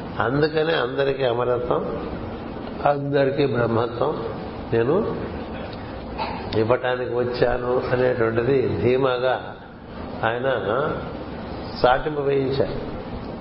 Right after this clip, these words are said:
అలాంటి యోగంలో మనం ప్రవేశించాం కాబట్టి మన ఓపిక కొద్దీ, మనకుండే స్ఫూర్తి బట్టి,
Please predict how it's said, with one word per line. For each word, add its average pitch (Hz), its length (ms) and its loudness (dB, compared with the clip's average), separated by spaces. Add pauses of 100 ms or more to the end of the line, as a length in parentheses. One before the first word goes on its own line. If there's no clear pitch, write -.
(840)
అలాంటి 127 340 2
యోగంలో 135 360 2
మనం 120 200 2
ప్రవేశించాం 123 720 4
కాబట్టి 131 440 4 (640)
మన 123 160 4 (120)
ఓపిక 131 360 4
కొద్దీ, 120 440 4 (260)
మనకుండే 117 560 2
స్ఫూర్తి 117 500 2
బట్టి, 104 420 4